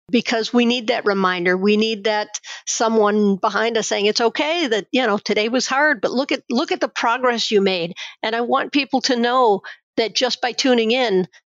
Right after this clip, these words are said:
that means that they're thinking about money. That's, that's important. I, I bring up the, the various things that are going on around the world. I, I, uh, post to a blog every couple of weeks. Just that little incentive, the reminders of checking your credit report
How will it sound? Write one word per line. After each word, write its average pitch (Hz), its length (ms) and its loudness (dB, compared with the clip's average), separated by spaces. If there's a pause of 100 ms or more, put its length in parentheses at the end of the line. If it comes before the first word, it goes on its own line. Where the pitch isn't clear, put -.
that 247 100 0
means 240 240 0
that 247 60 -2
they're 214 140 2
thinking 220 420 0
about 175 240 -2
money. 156 300 -4
That's, 196 300 -6 (420)
that's 214 360 -2
important. 196 600 0 (400)
I, 196 300 -4
I 196 160 -4
bring 214 380 0
up 202 160 -2 (100)
the, 196 380 -2
the 202 120 2
various 208 440 2
things 214 380 0
that 202 220 0
are 196 320 0 (280)
going 208 320 2
on 202 160 0
around 196 360 2
the 196 100 4
world. 190 360 4
I, 175 260 -2
I, 175 380 -2
uh, 185 160 0 (100)
post - 360 -2
to 202 100 0
a 190 80 2
blog 208 400 0
every 208 240 0
couple 208 320 -2
of 180 140 0
weeks. 190 480 0 (640)
Just 302 240 -2
that 262 240 -2
little 240 480 2
incentive, 220 680 0
the 202 120 2
reminders 202 920 2
of 185 340 -2
checking 233 400 -2
your 196 120 4
credit 208 340 -2
report - 580 -4